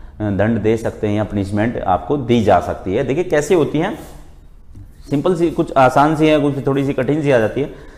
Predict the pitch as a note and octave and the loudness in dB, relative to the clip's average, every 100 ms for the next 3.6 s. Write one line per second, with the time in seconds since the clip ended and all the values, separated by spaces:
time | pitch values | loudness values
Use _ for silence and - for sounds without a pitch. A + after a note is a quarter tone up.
0 | - - E3+ G#3 G3+ F#3+ F#3+ G3 E3+ G3+ | -4 -2 2 4 6 6 6 6 6 4
1 | - C3+ A2+ A2 C#3+ D3+ D3 C#3+ C#3 C3+ | 2 2 4 4 4 4 4 4 2 2
2 | C3+ B2 - - G#2 G#2 A#2 C#3 C3 B2 | -2 -4 -8 0 4 4 2 2 2 2
3 | A#2 A2+ G#2+ G#2+ G#2 | 0 0 0 -2 -8